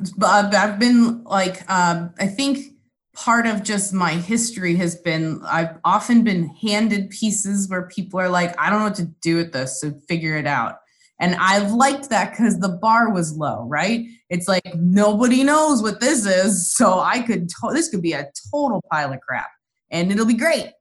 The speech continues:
Um, but then, uh, hopefully it wasn't a pile of crap. And through that, I found my own sort of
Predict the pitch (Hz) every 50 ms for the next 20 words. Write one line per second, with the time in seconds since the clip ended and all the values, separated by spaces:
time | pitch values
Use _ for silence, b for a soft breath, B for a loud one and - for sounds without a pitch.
0 | _ _ _ _ _ _ 185 196 190 185 180 175 175 175 175 175 - _ - 196
1 | 220 226 226 - 226 220 208 202 202 202 196 196 190 - 190 185 180 175 170 170
2 | 170 - 302 - - 160 156 151 156 170 139 143 143 165 175 139 139 151 175 175
3 | - - 135 135 127 120 101 107 104 - 107 110 147 165 - _ _ 180 170 165
4 | 165 160 160 170 170 175 - - - - - 180 175 - 240 247 262 262 226 208
5 | 202 185 190 196 - - 220 196 196 190 190 190 185 160 - 180 185 190 190 190
6 | 190 185 - - 185 180 175 175 175